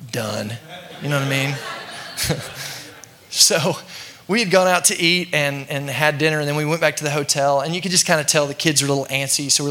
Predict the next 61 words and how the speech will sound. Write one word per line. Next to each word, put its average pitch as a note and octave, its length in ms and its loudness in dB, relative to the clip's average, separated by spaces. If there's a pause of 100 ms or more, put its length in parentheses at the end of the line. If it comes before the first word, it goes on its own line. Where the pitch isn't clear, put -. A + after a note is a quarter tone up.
(140)
we D#3+ 80 -10
was C#3+ 140 -4
like, A#2+ 140 -2
"Hey, F3 120 0
let's D#3+ 160 2
go F3+ 100 -2
to E3+ 60 -2
the E3+ 60 -14
pool. E3 380 0 (220)
We'll D#3 120 -6
let D#3+ 100 -4
them D#3+ 120 -6
swim D3+ 280 2
for C#3+ 120 -8
about C#3 180 0
an C3 80 -10
hour, C#3 320 -2
get C#3 120 -2
a C#3+ 40 -4
little C#3+ 180 -6
energy C#3 400 -4
out C3 180 0
before - 160 -8
we C3+ 80 -6
go C#3 100 -4
to C#3 60 -6
bed." B2 360 -6 (500)
And C#3+ 120 2
so E3+ 120 4
we E3 120 2
go E3 280 4
to D#3+ 160 -2
the E3+ 120 -2
pool. G#3 180 2
The C3 120 -4
kids D3 260 -2
get C#3+ 120 -2
their D#3 120 -4
swimsuits D3+ 580 0
on, C#3+ 220 0
and A#2+ 160 -8 (340)
me E3+ 120 4
and E3+ 80 2
Sarah, D3+ 340 4
we're D#3+ 120 0
just, F#3+ 300 2
we're D#3 80 2
not F3 140 4
gonna D3 120 -2
go C3+ 80 -2
swimming. C#3+ 300 2
We're C#3+ 100 -2
just D3 160 2
gonna C3 140 -6
kinda B2 180 -4
hang B2 240 -4
out B2 160 -6
and A#2 80 -8
watch A#2 240 -2
them B2 140 -6
swim. A#2 380 -4